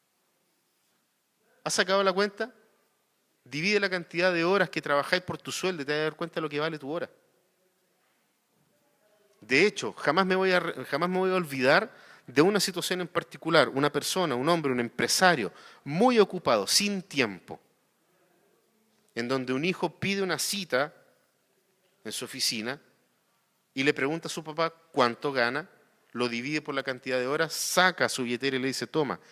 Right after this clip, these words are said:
quiero que me vendas una hora de tu tiempo". Si tan importante es el tiempo para ti. Eso llevémoslo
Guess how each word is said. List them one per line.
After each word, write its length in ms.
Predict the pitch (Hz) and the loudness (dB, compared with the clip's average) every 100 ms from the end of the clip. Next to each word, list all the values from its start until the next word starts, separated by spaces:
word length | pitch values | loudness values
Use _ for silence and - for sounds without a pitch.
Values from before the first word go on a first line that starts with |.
| _ | _
quiero 180 | - 143 | 0 2
que 120 | 131 | 0
me 100 | 123 | -2
vendas 240 | 131 143 127 | -4 -4 -6
una 180 | 117 120 | -2 0
hora 180 | 143 | 0
de 60 | 104 | -2
tu 120 | 95 | -8
tiempo". 300 | 90 78 - - _ _ _ _ _ _ _ _ _ _ _ _ _ _ _ _ _ | -12 -12 -16 -20 _ _ _ _ _ _ _ _ _ _ _ _ _ _ _ _ _
Si 200 | - 151 | -4 10
tan 200 | 196 208 | 10 10
importante 640 | 185 160 147 - 196 - | 8 4 6 6 4 2
es 60 | 127 | -2
el 100 | 113 | 0
tiempo 260 | 127 117 131 | 0 0 0
para 220 | 160 170 | 0 0
ti. 180 | 240 - _ _ _ _ _ _ _ _ _ _ _ _ _ _ _ _ _ _ _ _ _ _ _ _ _ _ _ | -4 -8 _ _ _ _ _ _ _ _ _ _ _ _ _ _ _ _ _ _ _ _ _ _ _ _ _ _ _
Eso 220 | - 220 240 | 2 4 6
llevémoslo 960 | 196 180 254 208 147 123 135 185 - | 6 8 6 4 0 2 4 2 -4